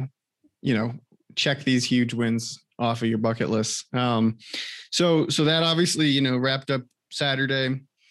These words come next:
big win. You're obviously very excited. Um, the whole, the whole crew around you was excited. Um, but then we went into Sunday, and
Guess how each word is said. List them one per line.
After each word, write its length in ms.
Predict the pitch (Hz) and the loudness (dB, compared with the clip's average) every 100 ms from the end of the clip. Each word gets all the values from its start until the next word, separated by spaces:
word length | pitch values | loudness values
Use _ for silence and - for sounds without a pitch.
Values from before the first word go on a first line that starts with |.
| _ _ - | _ _ -2
big 160 | 143 | -2
win. 340 | 127 131 131 131 | 0 0 2 2
You're 160 | 123 | 2
obviously 340 | 120 120 123 123 | 0 -2 -4 -2
very 300 | 123 123 120 | -2 0 -2
excited. 600 | 117 - 123 123 123 123 - - - - | -4 -4 -2 -2 -2 -6 -14 -20 -14 -4
Um, 640 | 120 117 110 113 113 113 | 0 0 2 2 0 0
the 80 | 123 | 0
whole, 260 | 131 127 | 2 2
the 60 | 85 | 0
whole 160 | 123 123 | -2 -2
crew 200 | - 120 | -2 -2
around 180 | 120 120 | 0 0
you 60 | |
was 120 | 117 | -2
excited. 500 | 113 - 117 117 113 - - - - | -4 -4 -2 -2 -4 -8 -20 -18 -6
Um, 480 | 117 117 113 113 117 - | -2 0 0 -2 -6 -2
but 80 | |
then 120 | 143 175 | 2 2
we 60 | |
went 140 | 170 175 | 2 2
into 140 | 143 | 0
Sunday, 540 | - 165 143 120 147 - _ _ _ - _ | 0 0 0 0 -4 -8 _ _ _ -20 _
and 720 | 131 131 127 123 123 120 120 | -4 -2 0 0 -2 -2 -4